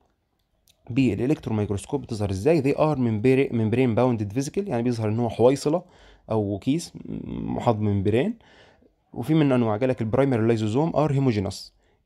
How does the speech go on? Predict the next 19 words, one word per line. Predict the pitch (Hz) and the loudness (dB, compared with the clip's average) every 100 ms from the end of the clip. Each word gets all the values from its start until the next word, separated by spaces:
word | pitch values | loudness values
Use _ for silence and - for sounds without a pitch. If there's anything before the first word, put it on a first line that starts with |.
| - | -4
in | |
electron | 135 110 107 127 127 117 | -4 -2 -6 -4 0 2
density | 123 127 - 107 - _ - | 2 0 -4 -10 -12 _ -2
while | 127 127 - - | 0 0 -2 -8
secondary | - 143 127 113 | -4 -2 0 0
ones | 117 160 180 - _ - | 2 0 -2 -8 _ -2
are | 156 | -2
heterogeneous. | 127 117 107 87 - - | 0 -2 -2 -4 -8 -16
بالراحه | 110 107 117 104 | -10 -8 -4 -2
بالراحه | 107 127 120 | -2 0 -2
وكلمه | 110 _ 117 107 | -4 _ -4 -4
كلمه. | - 85 80 - - _ | -4 -6 -8 -18 -20 _
برايمري | - 120 147 131 117 | -2 2 2 2 0
لايزوزوم | 113 107 139 147 | 0 0 -2 0
ده | 131 | 0
يعني | 107 113 | 0 0
ايه؟ | 180 | -2
يعني | 113 104 | -2 -2
ده | 107 156 | -2 -4